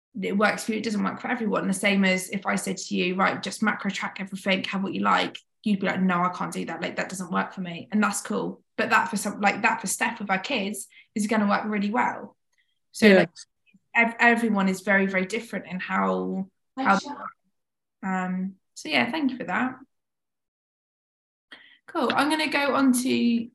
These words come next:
Speaker 1: um, back onto my slideshow, which is so wonderfully done. Um, and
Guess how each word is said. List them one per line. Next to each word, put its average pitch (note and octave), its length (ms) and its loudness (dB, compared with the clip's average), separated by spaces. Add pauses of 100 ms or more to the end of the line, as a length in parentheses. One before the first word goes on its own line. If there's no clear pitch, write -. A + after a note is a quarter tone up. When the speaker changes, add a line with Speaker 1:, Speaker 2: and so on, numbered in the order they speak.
(360)
Speaker 1:
um, G#3+ 340 0
back B3 240 -4
onto C4 200 2
my C4+ 60 4
slideshow, G#3+ 840 0
which - 1160 -20
is G#3 100 -10
so A3+ 140 -4
wonderfully G#3 720 -4
done. A#3+ 420 -2 (380)
Um, A3 640 6 (1500)
and A3+ 540 8